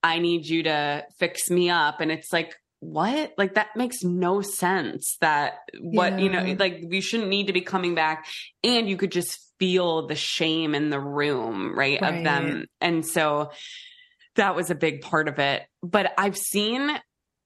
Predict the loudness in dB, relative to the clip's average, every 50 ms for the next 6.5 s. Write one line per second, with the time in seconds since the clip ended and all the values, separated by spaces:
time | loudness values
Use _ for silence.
0 | -12 -6 0 0 2 2 4 2 2 2 0 0 -2 -4 -2 0 0 2 2 2
1 | 0 0 0 0 0 -2 -2 -4 -2 0 0 0 -2 -2 -2 0 2 2 2 2
2 | -2 -6 -6 -2 -2 -2 0 0 0 0 0 2 0 0 0 0 0 0 -2 -4
3 | -6 -8 -4 -2 -2 0 0 0 0 2 2 2 2 2 0 -2 -4 -2 -2 -2
4 | 0 0 2 2 2 2 0 -2 -4 -6 -8 -10 -6 -2 0 0 0 2 0 0
5 | 2 2 2 0 0 0 0 2 2 2 0 0 0 0 2 2 2 0 0 -2
6 | -2 -2 -2 -4 -4 -4 -6 -6 -8 -10